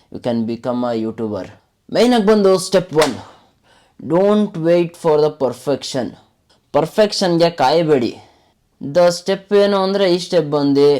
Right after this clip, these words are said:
ನಿಮಗೆ ಪ್ರಾಪರ್ ಕ್ಯಾಮ್ರಾ ಬೇಡ, or ಪ್ರಾಪರ್ ಮೈಕ್ ಬೇಡ,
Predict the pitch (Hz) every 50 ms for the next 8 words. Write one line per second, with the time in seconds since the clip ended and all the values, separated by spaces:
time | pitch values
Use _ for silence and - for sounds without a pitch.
0 | - - _ _ _ _ _ 120 131 135 139 139 135 139 139 139 135 127 - -
1 | - _ _ 135 131 131 135 - 156 147 147 143 - 131 135 156 160 156 151 147
2 | 139 143 120 139 139 139 139 127 - - - - 113 123 127 127 127 117 123 -
3 | - _ _ _ _ 110 127 135 139 - 160 147 139 127 131 147 156 - 165 147
4 | 143 139 139